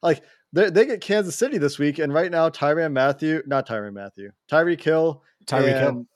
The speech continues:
Speaker 1: and, and Kelce, I think, are both on the covid list right now.
Speaker 2: I think you're right. Yep.
Speaker 1: So, I mean, who, who knows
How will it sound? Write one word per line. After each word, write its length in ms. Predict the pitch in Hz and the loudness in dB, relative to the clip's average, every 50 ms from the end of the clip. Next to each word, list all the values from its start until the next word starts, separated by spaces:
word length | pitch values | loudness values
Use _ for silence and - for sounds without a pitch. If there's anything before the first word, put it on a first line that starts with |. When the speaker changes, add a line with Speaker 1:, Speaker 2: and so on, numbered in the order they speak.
| _ _ _ _ - | _ _ _ _ -6
Speaker 1:
and, 400 | 147 139 135 131 123 113 - _ - | -4 -4 -2 -4 -6 -10 -14 _ -8
and 180 | 147 131 117 | -8 -8 -4
Kelce, 580 | - - 160 202 226 - - 131 117 113 117 113 _ _ _ _ - | -2 0 0 0 0 -2 -6 -6 -6 -6 -8 -10 _ _ _ _ -10
I 60 | 123 | -6
think, 160 | 123 165 160 | -6 -4 -2
are 80 | 156 139 | -2 -2
both 260 | 113 135 135 147 147 | 0 0 0 0 0
on 100 | 170 170 | -2 -4
the 100 | 160 151 | -4 -4
covid 420 | - 143 147 160 170 190 208 202 196 _ _ _ _ _ _ _ _ _ _ _ _ _ - | -2 0 0 0 0 0 -2 -2 -4 _ _ _ _ _ _ _ _ _ _ _ _ _ -6
list 320 | 147 175 202 196 - - | -2 -2 -2 -2 -2 -2
right 180 | 202 202 214 190 | -2 -2 -2 -2
now. 280 | 180 208 269 294 - _ _ _ _ _ - | -6 -8 -8 -10 -12 _ _ _ _ _ -16
Speaker 2:
I 60 | 113 | -6
think 200 | - 143 123 110 | -4 -4 -4 -4
you're 100 | 113 101 | -6 -10
right. 180 | 98 98 98 90 - _ _ _ _ - | -10 -10 -10 -12 -14 _ _ _ _ -14
Yep. 160 | 117 104 107 - _ _ _ | -12 -12 -12 -14 _ _ _
Speaker 1:
So, 480 | - - 147 143 139 139 139 139 135 - - | -10 -4 -2 0 0 0 -2 -4 -6 -8 -10
I 80 | 160 151 | -8 -6
mean, 440 | 151 151 151 143 135 123 107 117 _ _ - | -4 -4 -4 -4 -6 -8 -10 -16 _ _ -8
who, 120 | 117 180 | -6 -6
who 220 | 208 165 165 247 269 | -2 -2 -2 -2 0
knows 540 | 165 139 165 190 147 110 101 - - - | 0 0 0 0 0 -2 -6 -10 -14 -18